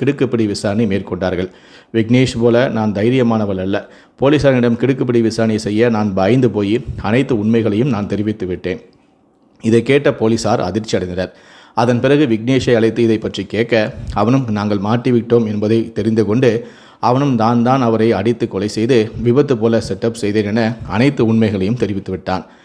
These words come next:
இதை கேட்ட போலீசார்களே அதிர்ச்சியும் அடைந்தனர். இதையடுத்து பால் வியாபாரியான விக்னேஷையும் என்னையும் புளியங்குடி போலீசார் கைதும் செய்தனர். பின்னர் இருவரையுமே சிவகிரி நீதிமன்றத்தில் ஆஜர்படுத்தினர்.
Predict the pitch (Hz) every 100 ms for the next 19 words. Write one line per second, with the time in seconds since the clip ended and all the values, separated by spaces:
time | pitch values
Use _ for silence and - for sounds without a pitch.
0 | - _ 113 113 104 120 127 117 117 101
1 | 113 127 117 110 104 113 - 98 120 -
2 | 127 110 90 87 90 92 - _ _ _
3 | _ _ _ _ - 120 123 135 135 139
4 | 135 104 120 127 123 117 117 110 104 104
5 | 117 120 104 101 123 123 104 113 117 120
6 | 143 113 127 117 107 107 101 101 - 120
7 | 123 98 104 104 92 87 90 - - -
8 | - 127 127 123 120 147 151 127 117 117
9 | 143 - 120 131 127 117 110 120 113 104
10 | 101 104 87 101 107 - 90 92 92